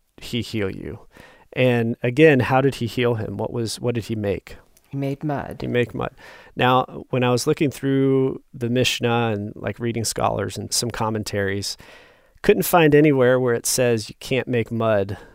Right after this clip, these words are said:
Speaker 1: on the Sabbath. But there was a passage that one of the commentaries pulled on, which was where it talks about how to make bread and the fact that you're not supposed to knead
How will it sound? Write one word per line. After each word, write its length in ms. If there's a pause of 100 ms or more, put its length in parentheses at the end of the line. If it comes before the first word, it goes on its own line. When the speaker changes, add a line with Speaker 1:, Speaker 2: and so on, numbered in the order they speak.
(140)
Speaker 1:
on 180
the 80
Sabbath. 640 (540)
But 440
there 100
was 160
a 60
passage 680
that 480
one 180
of 120
the 80
commentaries 680
pulled 340
on, 340 (100)
which 360
was 400
where 120
it 100
talks 300
about 220
how 140
to 80
make 280
bread 480
and 120
the 60
fact 360
that 360
you're 140
not 180
supposed 320
to 100
knead 600